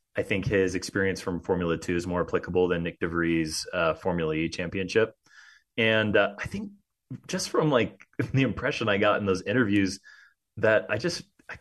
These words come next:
feel like Nick De Vries coming in with more of a, um, sense of, I don't know, not superiority, but, like, it,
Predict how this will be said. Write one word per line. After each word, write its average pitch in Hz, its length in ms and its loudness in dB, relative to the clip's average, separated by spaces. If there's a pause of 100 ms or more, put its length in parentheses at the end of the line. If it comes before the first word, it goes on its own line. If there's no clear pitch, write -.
(100)
feel 151 140 2
like 170 100 -2
Nick 123 220 0
De 113 80 4
Vries 113 420 4
coming 104 240 -4
in 101 80 -2
with 87 120 -2
more 92 300 2
of 95 120 2
a, 85 260 4 (520)
um, 82 520 0 (480)
sense 104 400 -2
of, 85 500 2 (680)
I 104 80 0
don't 101 120 0
know, 92 320 -2 (100)
not 107 220 -2
superiority, 101 680 4
but, 82 240 2 (260)
like, 123 140 4
it, 135 200 4